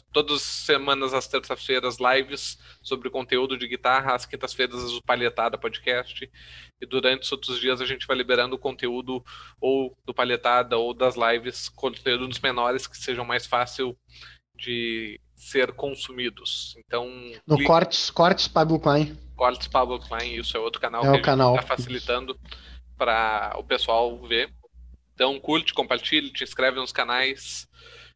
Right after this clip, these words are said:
Speaker 1: e bora sangrar os dedos. E aí, Dallas, finaliza pra nós.
Speaker 2: É isso aí. Não, lembrando também pra ficar de olho sempre, né? Porque, por exemplo, agora nesse momento, a gente tá gravando dia vinte e um de janeiro,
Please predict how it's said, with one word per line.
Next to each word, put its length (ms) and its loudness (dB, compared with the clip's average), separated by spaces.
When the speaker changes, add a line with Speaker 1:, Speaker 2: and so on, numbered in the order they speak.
Speaker 1:
e 500 -4
bora 300 0
sangrar 380 -2
os 80 -6
dedos. 580 -6
E 100 -2
aí, 140 4
Dallas, 260 -2
finaliza 400 -4
pra 120 -6
nós. 160 -8
Speaker 2:
É 140 8
isso 180 6
aí. 120 6
Não, 240 10
lembrando 360 10
também 380 10
pra 240 6
ficar 220 6
de 100 8
olho 260 12
sempre, 440 6
né? 160 8
Porque, 440 4
por 160 6
exemplo, 200 6
agora 520 8
nesse 640 8
momento, 380 6
a 40 8
gente 100 6
tá 100 8
gravando 260 6
dia 80 8
vinte 180 6
e 60 6
um 60 8
de 80 4
janeiro, 320 8